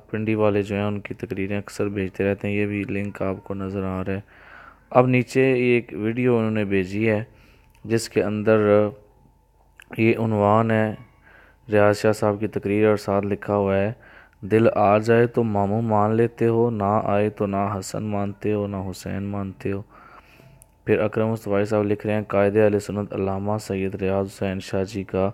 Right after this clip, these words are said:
رات شہید اعظم کانفرنس سے تاریخی خطاب۔" اب اس کے اندر حضرت امیر معاویہ رضی اللہ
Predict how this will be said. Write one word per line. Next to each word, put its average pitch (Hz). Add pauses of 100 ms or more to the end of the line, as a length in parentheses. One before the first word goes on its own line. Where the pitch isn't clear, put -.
(500)
رات 98
شہید 98
اعظم 98
کانفرنس 95
سے 98 (120)
تاریخی 95
خطاب۔" 87 (1040)
اب 117
اس 135
کے 131
اندر 131
حضرت 117
امیر 120
معاویہ 110
رضی 113
اللہ 107